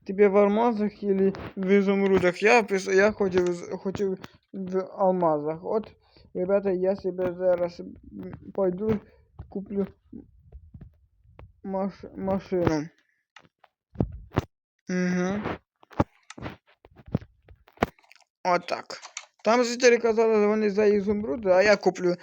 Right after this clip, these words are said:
за алмази, вони должны приймати. О, ну, побачимо. Вони там, там половина машина є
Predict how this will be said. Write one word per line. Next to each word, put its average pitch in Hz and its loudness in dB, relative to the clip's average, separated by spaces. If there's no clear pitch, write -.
за 180 4
алмази, 175 4
вони 175 2
должны 180 -2
приймати. 175 0
О, 185 -8
ну, 233 -6
побачимо. 185 -2
Вони 208 -6
там, 202 0
там 226 0
половина 226 4
машина 220 0
є 208 4